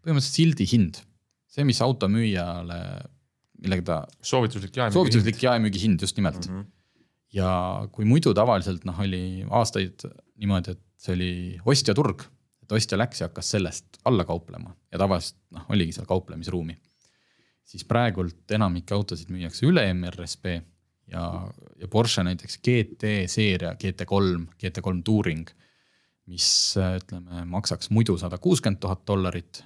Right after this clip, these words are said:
Speaker 1: näiteks, sealt küsitakse kuni kolmsada tuhat. Ehk siis sada viiskümmend, kakssada tuhat üle M R S P.
Speaker 2: Tõeline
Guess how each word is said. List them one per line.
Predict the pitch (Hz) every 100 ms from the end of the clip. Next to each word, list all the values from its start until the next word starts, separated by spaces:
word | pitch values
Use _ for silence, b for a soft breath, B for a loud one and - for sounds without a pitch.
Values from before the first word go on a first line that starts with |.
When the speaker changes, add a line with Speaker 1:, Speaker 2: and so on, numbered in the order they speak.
| _
Speaker 1:
näiteks, | 92 87 - - - _ _ _
sealt | 110 98
küsitakse | 113 90 - 117 -
kuni | - 110 98
kolmsada | 90 113 98 87 - 85
tuhat. | 92 78 - - _ _ _ _ _ _
Ehk | 104 95
siis | 87 -
sada | 101 101
viiskümmend, | 101 104 - 90 82
kakssada | - 135 - - 82
tuhat | 82 104 90 - _ - 107
üle | 95 82 85
M | 87 82
R | 80 82
S | -
P. | - 82 78 _ _ _ _ _ _ _ _ -
Speaker 2:
Tõeline | - 120 117 98 90